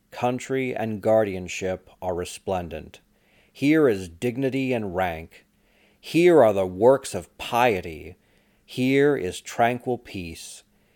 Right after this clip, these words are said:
Here is the hope which delights the faithful. After God, the gift of their salvation abides in you. Here I join my own prayers and joy with the people.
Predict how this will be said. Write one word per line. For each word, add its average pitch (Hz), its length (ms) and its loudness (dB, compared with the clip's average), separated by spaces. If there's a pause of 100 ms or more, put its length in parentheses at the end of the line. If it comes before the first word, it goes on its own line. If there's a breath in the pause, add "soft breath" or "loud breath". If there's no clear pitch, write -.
(200)
Here 156 340 2
is 147 160 0
the 110 140 4
hope - 600 4
which - 260 -10
delights 101 540 0
the 95 140 -10
faithful. 87 720 -6 (340 soft breath)
After 104 340 -4
God, 87 680 4 (300 soft breath)
the 107 120 -4
gift 117 480 0
of 98 120 -4
their 104 160 0
salvation 98 760 -2
abides 90 580 -6
in 92 160 -10
you. 92 500 -8 (760)
Here 151 460 4
I 95 160 4
join 117 440 -2
my 92 220 -4
own 110 300 -4
prayers 85 680 -2
and 101 260 -6
joy 123 420 6
with 120 160 -2
the 110 80 -2
people. 82 680 -8